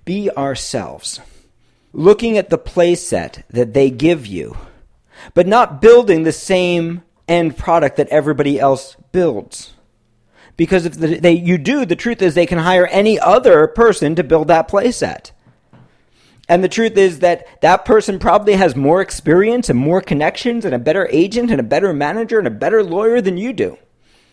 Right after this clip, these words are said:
Better connections, friends in the industry.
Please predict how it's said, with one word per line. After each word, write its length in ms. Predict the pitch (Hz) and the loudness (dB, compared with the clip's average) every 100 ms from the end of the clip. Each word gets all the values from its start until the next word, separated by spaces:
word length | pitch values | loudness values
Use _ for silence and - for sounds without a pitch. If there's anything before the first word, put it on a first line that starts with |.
| _ _ - | _ _ -2
Better 220 | 175 202 | 0 0
connections, 760 | 196 170 147 180 - - 87 - | -2 -6 -2 -4 -4 -10 -10 -14
friends 380 | - 156 190 190 | -8 -6 -4 -6
in 100 | 196 | -4
the 140 | 160 | -2
industry. 600 | 190 214 202 - - _ | -2 -4 -8 -16 -20 _